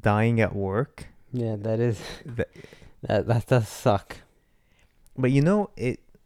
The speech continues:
Speaker 1: one thing I will tell you is that a lot of the stuff requires you to be thinking constantly about what you're doing, how you're spending time, what you
Speaker 2: You have to take a step back. You can't just think about it beforehand and go jump into it. You have to,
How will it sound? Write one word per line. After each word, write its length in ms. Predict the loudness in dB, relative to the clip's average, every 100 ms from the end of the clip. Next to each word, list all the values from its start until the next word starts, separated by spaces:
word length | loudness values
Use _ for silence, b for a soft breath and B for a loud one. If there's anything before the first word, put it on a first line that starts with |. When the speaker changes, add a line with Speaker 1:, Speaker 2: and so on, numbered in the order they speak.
| -20 _ _ -6
Speaker 1:
one 240 | -2 0
thing 240 | 0 0
I 60 | 0
will 160 | 0 -4
tell 220 | -4 -4
you 160 | -2
is 140 | -4 -4
that 160 | -6 -4
a 60 |
lot 180 | -4 0
of 60 | 0
the 60 |
stuff 400 | -2 -2 -2 -2 -14 _ _ _ _ _ _ _ _ _
requires 640 | -8 -6 -2 0 0 0 -2
you 80 | -6
to 140 | -8
be 140 | -8 -8
thinking 480 | -6 -6 -4 -8
constantly 480 | -8 -8 -8 -8 -8
about 220 | -6 -8
what 240 | -8 -8 -6
you're 100 | -8
doing, 380 | -6 -6 -6 -6
how 160 | -6
you're 80 | -6
spending 280 | -6 -6 -8
time, 380 | -6 -6 -6 -6
what 220 | -8 -8
you 80 | -8
Speaker 2:
You 60 |
have 100 | -4
to 60 | -2
take 220 | 0 0
a 60 | -2
step 280 | -2 -2
back. 220 | 0 -2 -4
You 80 |
can't 240 | -4 -2 -2
just 160 | -4
think 200 | -4 -4
about 180 | 0 2
it 160 | 0 -2
beforehand 640 | -6 -4 -4 -4 -6 -4
and 220 | -4 -6
go 200 | -2 -2
jump 340 | -2 -6 -4 -4
into 180 | -4
it. 40 | -2
You 60 |
have 120 | -2 -2
to, 140 | -2